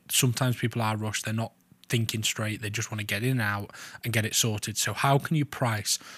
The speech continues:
accordingly special gift sets? If you look at, do you know, I often end up in, in Boots over, over Christmas looking for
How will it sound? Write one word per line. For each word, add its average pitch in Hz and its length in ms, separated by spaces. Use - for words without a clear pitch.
accordingly 117 680
special - 380
gift 110 280
sets? - 340
If 127 120
you 208 80
look 202 220
at, 135 160
do 135 80
you - 20
know, 127 160
I 139 160
often 110 260
end 107 200
up - 120
in, 101 220
in 104 200
Boots 113 360
over, 107 360
over 107 180
Christmas - 420
looking 113 240
for 107 140